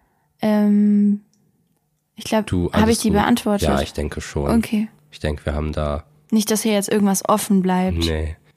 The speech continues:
Speaker 1: Okay.
Speaker 2: Ansonsten
Speaker 1: Aber doch, was das mit
Speaker 2: machen
Speaker 1: mir
Speaker 2: wir
Speaker 1: macht,
Speaker 2: noch mal
Speaker 1: wenn ich damit
Speaker 2: Nachtrag.
Speaker 1: konfrontiert werde,
Speaker 2: Ah,
Speaker 1: war die
Speaker 2: ja.
Speaker 1: Frage.
Speaker 2: Schön,
Speaker 1: Und,
Speaker 2: dass es dir
Speaker 1: ähm,
Speaker 2: eingefallen ist.
Speaker 1: das,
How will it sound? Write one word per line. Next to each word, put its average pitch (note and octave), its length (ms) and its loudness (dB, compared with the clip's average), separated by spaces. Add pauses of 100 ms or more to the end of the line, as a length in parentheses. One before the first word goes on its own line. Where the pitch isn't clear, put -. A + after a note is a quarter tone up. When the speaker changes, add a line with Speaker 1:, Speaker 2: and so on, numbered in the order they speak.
(100)
Speaker 1:
Okay. G#3+ 180 -2
Speaker 2:
Ansonsten F#2 560 0
Speaker 1:
Aber E2+ 160 0
doch, F4 220 0
was A3+ 180 0
das A#3 180 -2
mit A#3+ 80 -2
Speaker 2:
machen G3 100 0
Speaker 1:
mir G#3+ 60 2
Speaker 2:
wir A3 60 2
Speaker 1:
macht, D4 160 2
Speaker 2:
noch - 80 -6
mal A#3+ 80 2
Speaker 1:
wenn A3+ 80 2
ich - 40 0
damit A3 360 0
Speaker 2:
Nachtrag. A3+ 180 2
Speaker 1:
konfrontiert G3+ 580 -2
werde, F#3+ 260 0
Speaker 2:
Ah, - 20 0
Speaker 1:
war F#3 120 2
die F#3 60 0
Speaker 2:
ja. F#3+ 60 0
Speaker 1:
Frage. F#3+ 500 -2 (520)
Speaker 2:
Schön, G#3+ 180 2
Speaker 1:
Und, C#3 80 4
Speaker 2:
dass B2 100 2
es A#2 180 2
dir A2 120 4
Speaker 1:
ähm, G#2 60 4
Speaker 2:
eingefallen G2 520 0
ist. - 400 -6
Speaker 1:
das, - 400 -2